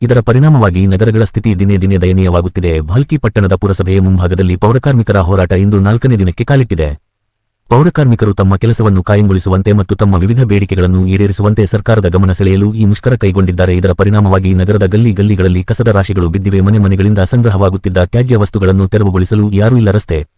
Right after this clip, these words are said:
ಬಸ್ ನಿಲ್ದಾಣ, ಸಾರ್ವಜನಿಕ ಸ್ಥಳಗಳು ಎಲ್ಲೆಡೆ ಕಸವೇ ಕಸ. ಗಾಳಿಯೊಡನೆ ಹರಡುತ್ತಿರುವ ದುರ್ವಾಸನೆಯು ಜನಜೀವನದ ಮೇಲೆ ಪರಿಣಾಮ ಬೀರುತ್ತಿದೆ.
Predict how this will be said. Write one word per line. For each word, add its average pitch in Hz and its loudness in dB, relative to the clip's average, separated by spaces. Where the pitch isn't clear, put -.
ಬಸ್ 107 -2
ನಿಲ್ದಾಣ, 90 0
ಸಾರ್ವಜನಿಕ 135 0
ಸ್ಥಳಗಳು 95 0
ಎಲ್ಲೆಡೆ 101 0
ಕಸವೇ 107 -2
ಕಸ. - -4
ಗಾಳಿಯೊಡನೆ 92 0
ಹರಡುತ್ತಿರುವ 98 0
ದುರ್ವಾಸನೆಯು 107 0
ಜನಜೀವನದ 101 0
ಮೇಲೆ 92 2
ಪರಿಣಾಮ 117 2
ಬೀರುತ್ತಿದೆ. 92 -2